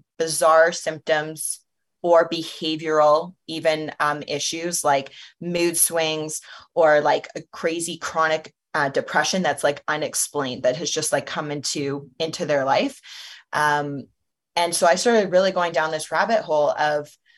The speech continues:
what is breast implant illness? What are the symptoms? But then also going,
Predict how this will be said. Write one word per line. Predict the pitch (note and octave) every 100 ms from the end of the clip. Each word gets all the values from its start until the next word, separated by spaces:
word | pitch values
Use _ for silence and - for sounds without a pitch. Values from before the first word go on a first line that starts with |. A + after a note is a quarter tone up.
| _ -
what | E3+
is | G3+ F#3
breast | - D#3 D3+ -
implant | D#3+ D3+ D3 -
illness? | D3+ D3 C#3 - - -
What | E3+
are | F#3+ F#3
the | E3+
symptoms? | - F#3 - D3+ D3+ - -
But | E3+
then | F3 G#3
also | G#3+ - F3
going, | E3 D#3+ D#3 D#3